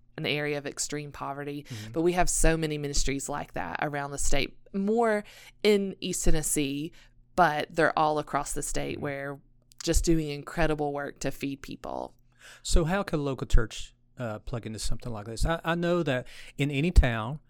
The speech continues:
Speaker 2: uh, s-, big or small, we were just talking about, th-, you could see some sort of poverty there. And, and many times,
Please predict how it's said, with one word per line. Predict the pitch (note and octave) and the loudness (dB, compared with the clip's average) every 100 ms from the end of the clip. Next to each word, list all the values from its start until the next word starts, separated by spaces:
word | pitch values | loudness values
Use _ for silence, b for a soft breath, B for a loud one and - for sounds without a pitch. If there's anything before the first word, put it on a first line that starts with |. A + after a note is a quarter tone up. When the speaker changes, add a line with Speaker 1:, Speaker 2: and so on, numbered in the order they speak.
| b b b | b b b
Speaker 2:
uh, | B2+ A#2+ | -4 0
s-, | A2+ - | 2 0
big | D3 C3+ B2 C3 | -2 -8 -6 -4
or | |
small, | C#3+ - B2 A2+ A#2+ | -2 -2 -2 -2 -4
we | B2 | -4
were | A#2+ | -2
just | A#2+ - | 2 4
talking | A2+ - | 4 2
about, | G#2 G2+ G#2 - C#3+ B2 | -4 -6 -8 -12 -16 -12
th-, | C3+ | -10
you | C3+ C#3+ | -4 0
could | - | 2
see | - - B2 | 2 0 -2
some | - C3 | -2 -4
sort | - A#2 A2 | 0 0 0
of | - | -4
poverty | G#2 G2 G#2+ G#2 | -6 -6 -10 -12
there. | A2+ - C#3 - B B B B _ - | -12 -10 -12 -14 B B B B _ -8
And, | C#3+ C#3 C#3 | -6 -4 -4
and | C3+ | 0
many | D#3 F#3 | 2 6
times, | - B2 A#2 A#2 A#2+ | 6 6 -2 0 4